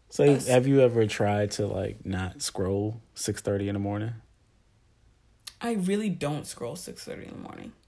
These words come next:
Speaker 1: Okay.
Speaker 2: I re- <laughs>
Speaker 1: I'm watching you.
Speaker 2: You scroll.
Speaker 1: No, I don't.
Speaker 2: What you be doing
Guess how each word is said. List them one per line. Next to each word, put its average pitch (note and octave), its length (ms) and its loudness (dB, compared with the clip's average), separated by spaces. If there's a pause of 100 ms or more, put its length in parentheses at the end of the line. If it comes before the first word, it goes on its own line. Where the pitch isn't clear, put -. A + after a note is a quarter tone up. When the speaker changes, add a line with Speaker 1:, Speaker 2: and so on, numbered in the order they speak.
(200)
Speaker 1:
Okay. D#3 260 2 (400)
Speaker 2:
I D#3+ 80 6
re- D#3+ 340 4
<laughs> - 800 8
Speaker 1:
I'm C#3+ 140 6
watching D3 400 8
you. A#2 180 6
Speaker 2:
You G#3+ 400 4
scroll. D#3 680 6
Speaker 1:
No, A2 220 8
I F3+ 80 12
don't. F3 340 6 (1120)
Speaker 2:
What D#4 180 2
you D#4+ 60 4
be A#3 120 2
doing E3 340 0